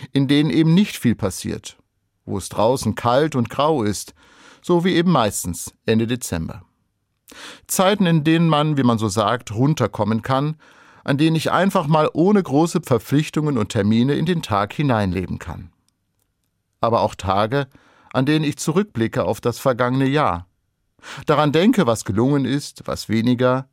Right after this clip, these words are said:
ein bisschen Resümee ziehe. Tage,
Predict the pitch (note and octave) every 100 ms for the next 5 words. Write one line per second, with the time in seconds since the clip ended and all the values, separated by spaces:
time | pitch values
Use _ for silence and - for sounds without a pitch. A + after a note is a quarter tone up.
0 | _ _ C#3 D3+ C#3 C#3+ - C#3+ B2+ C3
1 | D3+ C3+ G2+ - - C2 A#1 E2+ _ _
2 | _ _ _ _ _ _ _ A2+ G#2+ A#2
3 | C#3+